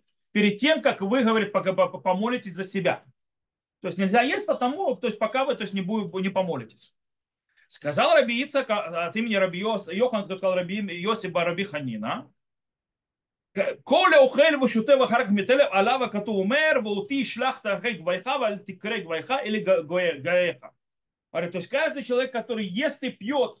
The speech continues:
а, и потом только молится, про него сказано, «Бросил меня за мо-, за своим телом»,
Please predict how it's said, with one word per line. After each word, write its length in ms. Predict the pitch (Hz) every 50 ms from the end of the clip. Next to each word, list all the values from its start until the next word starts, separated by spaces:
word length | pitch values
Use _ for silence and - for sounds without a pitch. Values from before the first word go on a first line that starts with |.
| _ _
а, 160 | - 170 170
и 100 | 170 -
потом 380 | 185 - 190 185 269 269 277 262
только 260 | 254 226 214 - 202
молится, 540 | 190 196 247 311 320 302 294 - - 269 -
про 180 | - - 196 196
него 300 | 196 190 196 262 285 285
сказано, 840 | 277 - - - 240 254 269 269 214 214 233 226 226 226 214 - _ _ _ _ _
«Бросил 520 | - 196 226 277 320 339 320 - 277 254 233
меня 480 | 220 220 220 214 214 240 269 277 262
за 160 | 190 185 214
мо-, 300 | 202 196 196 190 196 180
за 120 | 156 180 185
своим 400 | 190 - 165 190 214 220 202 202
телом», 480 | - 208 208 175 143 113 - - _